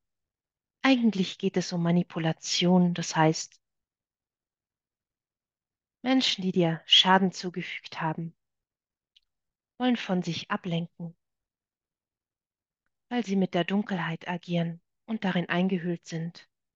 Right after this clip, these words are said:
also mit diesen Reichen zugange. Und es geht immer um Manipulation, um fremde Kontrolle, um Machtmissbrauch, um Täuschung, um Verführung.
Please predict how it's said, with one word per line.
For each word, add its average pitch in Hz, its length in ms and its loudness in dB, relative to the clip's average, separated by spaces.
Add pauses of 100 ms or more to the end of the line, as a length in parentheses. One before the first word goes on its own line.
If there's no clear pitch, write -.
(1040)
also 220 280 0
mit 185 180 0
diesen 185 240 -2
Reichen 165 560 -2
zugange. 165 540 -6 (1500)
Und 233 100 -4
es - 180 -4
geht 220 180 -4
immer 208 320 2
um 170 300 -4
Manipulation, 175 1120 -2
um 180 80 -16
fremde 175 420 -2
Kontrolle, 180 720 -4 (520)
um 180 120 -6
Machtmissbrauch, 175 920 -6 (760)
um 262 140 -8
Täuschung, 170 640 -2 (2250)
um 277 140 0
Verführung. 175 840 -4